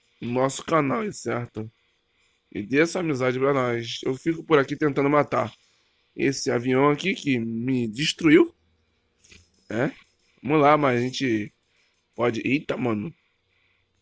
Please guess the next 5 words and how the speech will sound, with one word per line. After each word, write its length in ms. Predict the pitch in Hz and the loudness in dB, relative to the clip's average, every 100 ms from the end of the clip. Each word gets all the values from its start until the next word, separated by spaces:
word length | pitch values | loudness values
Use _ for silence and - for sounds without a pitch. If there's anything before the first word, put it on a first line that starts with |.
| _ _ _ _ _ _ _ _ - | _ _ _ _ _ _ _ _ -12
Vamos 180 | 113 120 | -6 -2
lá. 160 | 131 156 - 127 | 0 0 -2 -2
Ah, 80 | - | 4
é. 240 | 160 - - _ _ _ _ - - _ - - _ _ - | 2 2 -16 _ _ _ _ -20 -20 _ -20 -20 _ _ -6
Ó, 260 | - - | -4 -4